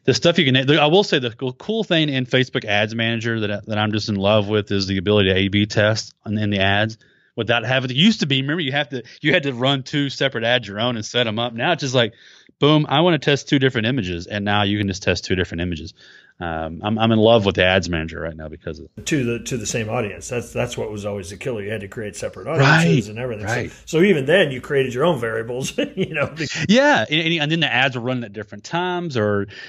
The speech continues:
Speaker 1: they might get the, the, the worst thing you can do when you're running an ad experiment is accidentally let it go to a different placement <laughs> than the other one.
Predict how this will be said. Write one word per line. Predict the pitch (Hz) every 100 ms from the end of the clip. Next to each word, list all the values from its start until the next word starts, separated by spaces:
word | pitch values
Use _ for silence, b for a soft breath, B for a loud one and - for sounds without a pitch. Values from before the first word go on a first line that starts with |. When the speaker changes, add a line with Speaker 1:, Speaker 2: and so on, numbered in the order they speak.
| B
Speaker 1:
they | 123
might | 123 143 139
get | 139
the, | 127
the, | 127 131 131
the | 135
worst | 131 147 170
thing | 160
you | 151
can | 131
do | 123
when | 123
you're | 117
running | 117 113
an | 98
ad | 101 107
experiment | 104 - 104 95 95
is | 90 -
accidentally | 110 117 120 113 110 107
let | 101
it | 101
go | 95 104
to | 101
a | 98
different | 101 - 92
placement | - 95 92 113 107
<laughs> | 117 -
than | 160 139
the | 131
other | 113 110
one. | 110 110